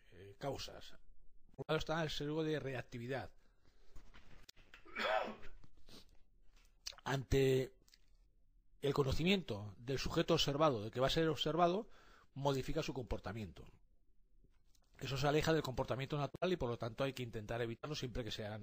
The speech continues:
necesario. Está la reactividad recíproca. Es decir,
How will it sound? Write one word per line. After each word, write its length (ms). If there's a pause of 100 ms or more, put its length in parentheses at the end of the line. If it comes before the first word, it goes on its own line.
(260)
necesario. 680 (1080)
Está 180
la 140
reactividad 600
recíproca. 640 (440)
Es 60
decir, 220